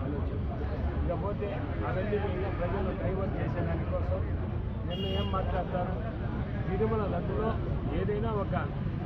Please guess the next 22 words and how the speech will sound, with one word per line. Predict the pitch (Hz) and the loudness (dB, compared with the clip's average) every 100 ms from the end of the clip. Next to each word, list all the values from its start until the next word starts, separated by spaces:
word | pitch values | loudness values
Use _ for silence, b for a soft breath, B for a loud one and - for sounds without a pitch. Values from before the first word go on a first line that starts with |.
| - - - - - - - - | -2 -2 -2 0 0 0 0 -2
నిజంగా | - 196 196 202 - - - - | 0 0 0 0 0 0 0 0
ఒక | - - | 0 0
పాత | 160 190 - 285 | 0 0 0 0
తరం | 175 143 | 0 -2
మనిషి, | 156 170 - 165 - - - - - - - | -2 -2 -4 -4 -4 -4 -4 -4 -4 -4 -2
సీనియర్ | - 202 190 156 | -2 0 0 0
నాయకుడు, | 156 180 - - - - - - - - - | 0 0 0 -4 -4 -4 -4 -4 -4 -4 -4
ఇంకా | 196 185 | -2 -2
వృద్ధాప్యంలో | 151 147 190 190 180 175 156 | -4 -2 -2 -2 -2 -2 -2
ఉన్నాడు, | 156 175 156 117 143 - 151 | -2 -2 -2 -4 -6 -4 -2
పాత | 185 185 190 | 0 -2 -2
తరం | 185 180 - - | -4 -2 -4 -2
ముఖ్యమంత్రి, | - - 202 185 - - - - - - - - | -2 -2 -2 -2 -2 -4 -4 -6 -6 -6 -6 -4
అలాంటి | - 180 165 147 | -2 -2 -2 -2
వ్యక్తి | 151 170 - 226 - - - - - | -2 -2 -2 -2 -2 -6 -8 -8 -6
నిజంగా | 165 196 190 185 165 | -4 -4 -2 -2 -2
మాట్లాడడం. | 170 170 180 175 175 - 170 | -2 0 0 -2 -4 -4 -4
ఎందుకంటే | 190 208 202 196 208 208 226 - - - - | -2 -2 -2 -2 -2 -2 -4 -6 -6 -6 -4
తిరుమల | 175 208 214 190 | -2 0 -2 -2
అనేది | 190 185 202 202 - - - - | -2 -2 -2 -2 -4 -6 -4 -4
చాలా | - 190 202 - - - - 208 - 208 - | -2 -2 -2 -2 -4 -2 -2 -2 -2 -2 -2
ఒక | 156 | -2